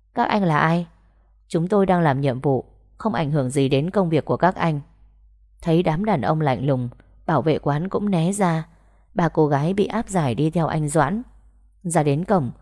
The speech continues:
người đàn ông cau có. "Buông tao ra, chúng mày định bắt người à?" "Chúng tôi không bắt anh, nếu như anh chịu hợp tác.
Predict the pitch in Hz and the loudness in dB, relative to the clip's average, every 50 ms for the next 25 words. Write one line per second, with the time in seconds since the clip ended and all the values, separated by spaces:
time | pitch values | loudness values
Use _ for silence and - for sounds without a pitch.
0 | - - 170 170 156 139 131 - - 165 151 - - 151 147 143 - 147 139 139 | -10 -4 0 0 2 2 0 0 -2 -4 -4 -2 0 0 0 0 2 2 2 2
1 | 170 220 254 - - - - - - _ _ _ - - 160 151 147 147 147 151 | 2 -2 -4 -8 -14 -20 -20 -20 -20 _ _ _ -6 -2 -2 0 0 0 0 0
2 | 151 143 139 151 139 143 147 143 - _ _ _ _ _ _ - 214 202 240 247 | 0 2 4 2 2 2 0 -4 -10 _ _ _ _ _ _ -4 -2 -2 0 0
3 | 185 - - 240 - 285 285 247 226 185 160 147 139 127 120 120 - - - - | -2 -2 0 2 0 2 2 2 4 4 6 6 4 2 2 -2 -6 -12 -20 -20
4 | - _ _ _ _ _ _ _ - - 165 160 185 208 190 170 - 185 160 156 | -20 _ _ _ _ _ _ _ -6 -4 -4 -2 0 0 0 0 0 -2 0 0
5 | 180 196 - - 165 156 143 143 - - - - - - - - 165 160 175 202 | 0 0 0 0 -2 -2 -2 -4 -8 -14 -20 -20 -20 -16 -6 -2 0 2 2 4
6 | 226 226 208 196 - 196 196 185 - 190 - 143 151 127 - - 170 180 226 262 | 4 2 2 2 0 -2 -2 -2 -2 -2 -2 0 0 -2 0 0 0 0 0 -2